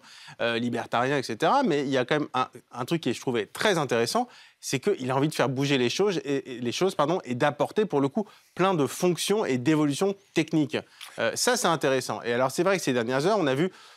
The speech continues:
plusieurs grands thèmes comme ça. Alors, il a été interpellé par un internaute qui disait, «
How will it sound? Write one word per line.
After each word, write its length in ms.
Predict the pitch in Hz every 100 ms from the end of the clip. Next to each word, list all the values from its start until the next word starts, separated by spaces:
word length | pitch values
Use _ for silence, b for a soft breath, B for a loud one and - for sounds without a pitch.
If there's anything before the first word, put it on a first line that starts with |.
| B _
plusieurs 440 | - 180 151 190 147
grands 220 | 139 143
thèmes 280 | 143 147 135
comme 180 | 117
ça. 160 | - 220
Alors, 200 | 202 147
il 100 | 175 196
a 60 |
été 120 | 214
interpellé 440 | 175 160 147 160 160
par 180 | 147 120
un 100 | 123
internaute 440 | 123 139 165 208
qui 140 | - 123
disait, « 380 | 123 143 202